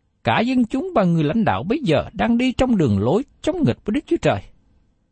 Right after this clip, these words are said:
Và đây là tình trạng tệ hại của họ. Và tiếp đến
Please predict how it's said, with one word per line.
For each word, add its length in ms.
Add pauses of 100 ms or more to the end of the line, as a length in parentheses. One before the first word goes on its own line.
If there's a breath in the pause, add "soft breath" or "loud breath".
(100)
Và 160
đây 220
là 140
tình 360
trạng 220 (180)
tệ 180
hại 260
của 160
họ. 240 (2250)
Và 200
tiếp 240
đến 180